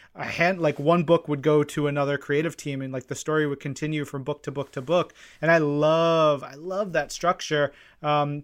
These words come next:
do both of you have favorite, like, classic X-Men crossovers?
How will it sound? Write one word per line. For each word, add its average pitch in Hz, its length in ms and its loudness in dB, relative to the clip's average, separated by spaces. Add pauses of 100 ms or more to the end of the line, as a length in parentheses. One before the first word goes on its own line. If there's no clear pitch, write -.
do 170 340 2
both 156 340 -2
of 160 80 -2
you 165 160 0
have 147 360 0
favorite, 143 680 -6
like, 139 220 -14
classic 135 500 -6
X-Men 131 440 -12
crossovers? 151 680 -8